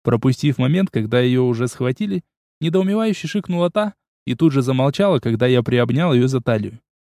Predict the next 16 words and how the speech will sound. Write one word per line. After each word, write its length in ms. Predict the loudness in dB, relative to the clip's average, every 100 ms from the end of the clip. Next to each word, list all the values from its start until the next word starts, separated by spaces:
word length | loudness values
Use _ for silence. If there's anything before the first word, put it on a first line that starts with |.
| _ -14
«Пытаюсь 540 | -10 -2 2 2 0
в 60 | -2
очередной 500 | -2 0 0 2 2
раз 240 | 2 2
донести 460 | 2 0 0 -4 -4
до 120 | -4
тебя, 340 | -4 -6 -6
что 200 | -6 -6
я 180 | -4 -2
не 120 | -2
знаю, 400 | -4 -4 -4 -4
кем 260 | -4 -6 -4
были 240 | -2 0
эти 180 | -2 -4
загорелые 640 | -6 -6 -4 -4 -2 0
амигос», 520 | -2 -2 -4 -6 -8